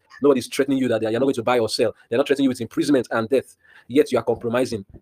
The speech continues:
Don't deceive yourself. If you cannot pass through the little ones, Jesus said, "He that is faithful in that which is least, be faithful in much." So also with us, if we are not faithful in these little persecutions, you get a job.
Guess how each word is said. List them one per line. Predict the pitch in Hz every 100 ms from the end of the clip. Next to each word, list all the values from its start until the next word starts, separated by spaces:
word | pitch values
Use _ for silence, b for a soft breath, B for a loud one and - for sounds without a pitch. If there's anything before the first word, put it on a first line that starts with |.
| _ _ -
Don't | 147
deceive | 120 - 120
yourself. | 107 - 113 -
If | 131
you | 123
cannot | 117 127 147 -
pass | 131 -
through | 135
the | 110
little | 127 - 123
ones, | 104
Jesus | 135 143
said, | 120 b -
"He | 156 156
that | 117
is | 110 - - b -
faithful | - 151 147
in | 117
that | 123
which | 117
is | 101
least, | 185 - - b b
be | 120
faithful | 113 131 - 127 - -
in | 110
much." | 113 110 - - B -
So | 170
also | 151 127
with | 117
us, | - -
if | 135
we | 135
are | 151
not | 214
faithful | 165 156 135
in | 123
these | 123 127
little | -
persecutions, | 113 - - 117 101
you | 107
get | 131
a | 113
job. | 117 107